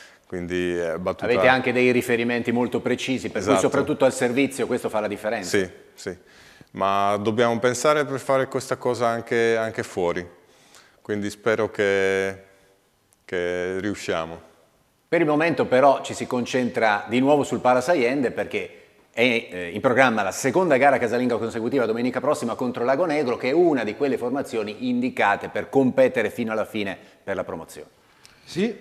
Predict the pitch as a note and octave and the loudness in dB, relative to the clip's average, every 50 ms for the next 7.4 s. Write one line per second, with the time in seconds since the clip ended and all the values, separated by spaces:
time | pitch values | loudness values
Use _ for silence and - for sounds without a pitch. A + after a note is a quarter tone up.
0 | - - F#3+ F#3+ - C3+ A#2+ G#2+ A2 G2 G#2 A#2+ A2+ - C3+ C3 B2+ B2+ B2+ B2 | -14 -12 -10 -8 -8 -8 -8 -8 -10 -6 -4 -4 -2 2 4 4 4 6 6 6
1 | B2 B2 B2 B2 A#2+ A#2+ A#2+ A#2+ A#2+ - - - - - - - - G2 A2+ A#2 | 6 8 8 8 8 6 6 4 2 -2 -8 -18 -20 -20 -20 -14 -4 -2 0 0
2 | C3+ D3 E3 E3 F3+ F#3 F#3+ - - G#2+ - - - - D2 F2 G#2 A2+ G#2+ A2 | 2 0 0 0 0 0 -2 -2 -6 -10 -10 -10 -14 -18 -20 -14 -8 -4 -4 -4
3 | G#2+ B2 A2 C3 C3 B2 A#2 A#2 A#2+ E2+ A#2+ A#2+ A2+ G#2+ B2 B2 B2 C3 C#3+ D3+ | -4 -4 -6 -6 -4 -2 -2 -2 -4 -4 -6 -8 -8 -6 -4 -4 -4 -4 -2 0
4 | E3 E3 F3 F3 F#3+ F3+ - - - - - - - - - _ _ - C3+ B2 | 0 0 2 0 0 -2 -4 -6 -12 -20 -20 -20 -20 -20 -20 _ _ -4 0 0
5 | A#2+ A#2+ A#2+ A#2+ A#2 A#2 A#2 A#2 A#2 A2+ A2+ A2 A2 A2+ A2 - - - - _ | 2 2 2 2 2 2 2 2 0 0 2 0 0 -2 -4 -8 -16 -20 -20 _
6 | _ _ - A2+ A2+ A#2+ B2+ C3+ C#3+ E3 F3+ F#3+ E3+ D3+ C3+ B2+ A#2+ A2 - - | _ _ -2 2 4 4 4 4 4 4 4 4 4 4 4 4 2 2 0 0
7 | A2 F#2+ F2 D#2+ E2 F2 - | 0 -2 0 -2 -4 -10 -14